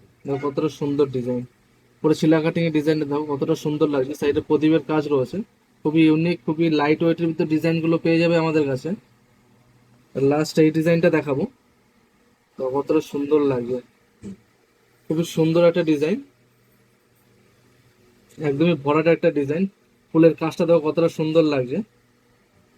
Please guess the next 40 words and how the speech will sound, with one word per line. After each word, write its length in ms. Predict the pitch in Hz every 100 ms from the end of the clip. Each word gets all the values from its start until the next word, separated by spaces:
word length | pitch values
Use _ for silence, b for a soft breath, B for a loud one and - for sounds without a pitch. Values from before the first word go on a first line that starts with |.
| _ _ _ -
চিলা 240 | - 160 160
কাটিং 220 | 160 170
এর 100 | 170
ডিজাইনটা 300 | 151 156 156
দেখো 120 | 147 147
কতটা 200 | 156 156 -
সুন্দর 220 | 147 147
লাগছে, 160 | 139 139
কতটা 200 | 156 160
কিউট 340 | - 180 185
একটা 220 | 185 175 170
ডিজাইন, 300 | 160 156 180
তোমাদের 340 | 165 160 165
পরলে 340 | 156 160 160 175 180 _ _ _ -
খুবই 200 | 175 170
সুন্দর 340 | 190 190 180 165
লাগবে। 280 | 151 143 165
একদমই, 440 | 147 147 165 175 165 _ _ _ -
আহ, 240 | 143 143 143
লাইট 320 | 147 160 170
ওয়েটের 280 | 175 180 175
ভিতরে 260 | 170 180 180
ডিজাইনগুলো 500 | 156 156 170 165 170
পেয়ে 240 | 165 170 156
যাবে। 220 | 143 170 151
এর 240 | 165 165 151 _ _ -
দাম 320 | 139 143 160 175
প-, 200 | - - _ -
আসবে 440 | 156 160 151 175 185 185 _ _ _ _ -
ষোলো 360 | - 165 165
হাজার 280 | 170 165 175
অ্যাপ্রক্স 400 | 165 - 175 165 170
এরকম 240 | 165 170
দাম 200 | 156 156 156
আসবে, 200 | 143 180
ষোলো 240 | - 156 156
হাজার, 180 | 151
সতেরো 280 | 156 147 156
হাজার 160 | 151 160
অ্যাপ্রক্স, 320 | 151 160 151